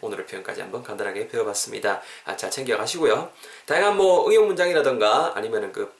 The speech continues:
발음 티-, 아, 그 뭐야, 자세한 설명 같은 것도 제 블로그에다가 제가 또 추가적으로 포스팅하는 거 알고 계시죠? If you're just listening to this podcast or, uh, watching this video on YouTube or on Facebook, check out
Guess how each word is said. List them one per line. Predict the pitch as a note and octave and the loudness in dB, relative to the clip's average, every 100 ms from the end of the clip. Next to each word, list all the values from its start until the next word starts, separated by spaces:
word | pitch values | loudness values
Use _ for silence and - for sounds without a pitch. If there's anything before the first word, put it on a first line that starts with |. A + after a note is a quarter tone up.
| - | -10
발음 | G2 F#2+ | -8 -8
티-, | - - | -10 -10
아, | G#2 | -8
그 | - | -8
뭐야, | G2+ G2+ F#2 - _ _ - | -2 -2 -2 -8 _ _ -14
자세한 | G#2+ G#2+ | -10 -8
설명 | C#3+ D#3 E3+ | -6 -4 -4
같은 | C#3 A#2+ | -4 -4
것도 | G#2 G#2 | -4 -6
제 | A2 | -8
블로그에다가 | A#2 C3+ C#3 A2 D3 - - E2+ F#2+ F#2 | 0 2 4 2 0 -4 -16 -8 -6 -6
제가 | F#2+ F#2+ | -8 -8
또 | |
추가적으로 | - C3+ C3+ G#2+ G#2 | -4 0 2 2 2
포스팅하는 | D3 C#3+ C3 A2+ | 2 2 2 -2
거 | G2+ | -2
알고 | - | 0
계시죠? | C3+ B2+ D3 D#3+ F#3+ - - | -2 0 2 2 0 -10 -10
If | - | 2
you're | D3 | 4
just | C#3+ D3 - | 6 4 2
listening | - D#3 | 0 -2
to | C#3+ | -4
this | C3+ - | -6 -2
podcast | C3 C3 - - D3+ | 0 0 0 0 4
or, | G#2 G2+ G2+ - - - - | 4 4 0 -6 -20 -20 -6
uh, | G2+ | 0
watching | G#2+ A2 A2 | 2 2 -2
this | G#2 | -4
video | - A2+ G#2+ | -2 2 2
on | G#2+ | 2
YouTube | C3+ D#3+ A#2+ A2 | 0 2 2 4
or | G#2+ - | 4 2
on | G#2 | -2
Facebook, | - - - G#2+ - - _ _ _ _ - | 0 0 2 2 2 -2 _ _ _ _ -6
check | C#3 C3 | -2 0
out | A2+ | -2